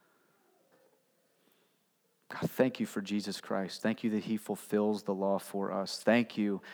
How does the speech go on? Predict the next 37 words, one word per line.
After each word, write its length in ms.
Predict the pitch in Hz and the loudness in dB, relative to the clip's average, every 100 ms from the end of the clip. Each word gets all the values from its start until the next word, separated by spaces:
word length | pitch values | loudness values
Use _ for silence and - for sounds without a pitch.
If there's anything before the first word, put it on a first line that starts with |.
| - | -6
that 120 | - | -4
he 200 | 95 117 | 0 4
is 100 | 113 | 6
our 100 | 110 | 6
righteousness. 640 | 104 104 104 101 - 92 - | 6 4 4 -4 -6 -6 -6
Thank 440 | - 110 117 - | 4 6 6 2
you 200 | 107 95 - - | 0 0 -4 -14
that 140 | - 104 | -2 0
he 180 | 110 113 | 4 4
is 120 | 107 | 4
the 60 | |
one 160 | 101 104 | 2 2
who 140 | 98 | 0
stands 420 | 95 - 104 104 104 | -2 -2 -2 0 0
as 120 | 98 | -2
the 80 | 98 | -2
mediator 540 | 98 107 107 104 98 | 2 2 4 2 0
for 320 | - 107 107 | -2 0 2
us 140 | 98 95 | 2 -2
before 440 | 98 - 107 104 | -10 -6 0 0
you, 240 | 101 98 | 0 0
a 40 | 95 | 0
holy 280 | 98 98 95 | -2 -2 -2
God. 320 | 98 92 92 _ _ _ _ _ _ _ - _ | -2 -4 -6 _ _ _ _ _ _ _ -20 _
God, 180 | - 117 | 4 6
thank 280 | - 143 151 | 8 6 8
you 60 | |
that 120 | 131 110 | 4 4
sinners 360 | - 127 131 | 4 6 4
can 140 | - 123 | 2 2
be 100 | 117 | 2
forgiven 480 | - 117 113 120 | 2 2 4 4
of 100 | 117 | 0
sin 420 | - - 120 92 - - _ _ _ _ | 0 0 0 -2 -8 -20 _ _ _ _
because 280 | - 110 104 | -2 0 0
of 80 | |
Jesus. 680 | 98 104 98 - 90 - - | 0 2 2 -2 -10 -10 -14